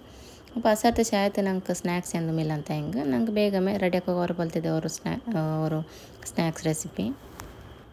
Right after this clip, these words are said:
ಇಲ್ಲೆಂಗೆ ನಾನು daily vlog ಹಾಕು ಮತ್ತು ಅವರು ರೆಸಿಪಿ ನಾನು ಅದಕ್ಕೆ ಆ್ಯಡ್ ಹಾಕಿ ಹೊಂಟಿದ್ದೆ. ಆ, separate ಎಂದು ನಾನು recipe ಇರೋ, ಹ್ಮ್, ಇಟ್ಟೋ ಇಲ್ಲ ಅಂತ ಚಂದ ಹಿಂಗೆ ಚೊಮ್ಮೆ ಕೊರಡಿ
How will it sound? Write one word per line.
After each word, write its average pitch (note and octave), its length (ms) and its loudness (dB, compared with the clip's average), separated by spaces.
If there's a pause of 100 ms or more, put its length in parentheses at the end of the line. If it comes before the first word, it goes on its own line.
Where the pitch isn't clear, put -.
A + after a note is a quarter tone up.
(120)
ಇಲ್ಲೆಂಗೆ B3+ 300 6
ನಾನು A3 260 4
daily G#3+ 260 6
vlog G3 280 4
ಹಾಕು F#3 240 2
ಮತ್ತು F3+ 260 2
ಅವರು F3+ 420 4
ರೆಸಿಪಿ F#3 400 2
ನಾನು E3+ 200 2
ಅದಕ್ಕೆ F3 260 -2
ಆ್ಯಡ್ F3 220 4
ಹಾಕಿ E3 200 0
ಹೊಂಟಿದ್ದೆ. D#3+ 420 0 (560)
ಆ, F3+ 120 2
separate G#3+ 500 4
ಎಂದು G3 180 8
ನಾನು F3+ 340 6
recipe F3+ 340 4
ಇರೋ, F3 140 8
ಹ್ಮ್, - 540 0
ಇಟ್ಟೋ F#3 260 6
ಇಲ್ಲ G3+ 180 6
ಅಂತ E3+ 280 2 (280)
ಚಂದ G#3 180 2
ಹಿಂಗೆ G3 240 2
ಚೊಮ್ಮೆ G3 260 4
ಕೊರಡಿ F#3+ 440 4